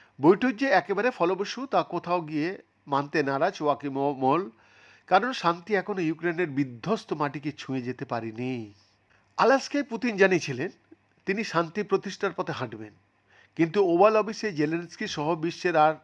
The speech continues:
তাবড় তাবড় নেতারা যখন জড়ো হলেন, সেই সময় ইউক্রেনের রাজধানী কিভে বেজে উঠল এয়ার সাইরেন। ওই দেশের বায়ুসেনার দাবি,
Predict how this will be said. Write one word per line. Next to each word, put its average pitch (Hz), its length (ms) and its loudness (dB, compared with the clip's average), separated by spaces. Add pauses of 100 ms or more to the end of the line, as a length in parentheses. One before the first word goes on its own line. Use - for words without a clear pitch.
(120)
তাবড় 147 320 0
তাবড় 185 260 0 (100)
নেতারা 170 380 0
যখন 165 260 -6
জড়ো 131 320 2
হলেন, 139 280 -2 (580)
সেই 185 200 4
সময় 202 280 2
ইউক্রেনের 180 480 0
রাজধানী 165 500 0 (800)
কিভে 180 520 2 (440)
বেজে 156 300 2
উঠল 175 220 -2
এয়ার 147 280 0
সাইরেন। 151 440 -6 (840)
ওই 143 180 6
দেশের 156 320 0
বায়ুসেনার 143 540 -2
দাবি, 143 320 -2